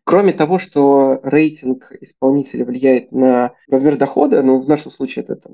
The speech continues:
субсидии и бонусы, да, он также может влиять на вообще возможность сотрудничества с сервисом. Если с-,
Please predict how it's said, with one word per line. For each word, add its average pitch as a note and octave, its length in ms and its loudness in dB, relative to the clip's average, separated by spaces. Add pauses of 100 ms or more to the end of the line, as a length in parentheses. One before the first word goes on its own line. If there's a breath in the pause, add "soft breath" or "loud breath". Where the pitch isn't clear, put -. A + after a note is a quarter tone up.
(120)
субсидии B2 460 -10
и A#2+ 80 -6
бонусы, B3 400 0
да, F#3 240 -2 (260 loud breath)
он - 80 -2
также C#3+ 800 2
может D3 320 -2
влиять E3+ 360 0
на C3 140 2
вообще B2+ 240 -2
возможность C3 500 0
сотрудничества - 600 -6
с - 40 -12
сервисом. A2+ 500 -6 (500)
Если C#3+ 380 0
с-, C3+ 140 -10